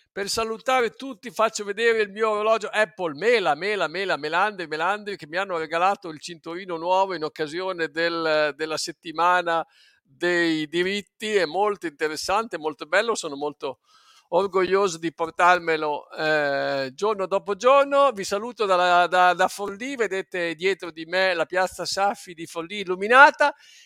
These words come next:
e iniziamo a ragionare oggi. Oggi abbiamo due ospiti interessantissimi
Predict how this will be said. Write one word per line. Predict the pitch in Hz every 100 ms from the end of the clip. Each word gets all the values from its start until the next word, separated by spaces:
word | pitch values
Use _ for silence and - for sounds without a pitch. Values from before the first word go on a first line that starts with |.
| _ -
e | 220
iniziamo | 233 214 - 277 269 226
a |
ragionare | 208 214 202 226 247 220 202
oggi. | 214 220 180 196
Oggi | 190 180
abbiamo | 165 185 180 156
due | 190 202
ospiti | 196 202 - 196 185 - 208
interessantissimi | 208 _ 190 185 190 - - 165 160 - 180 - 190 202 226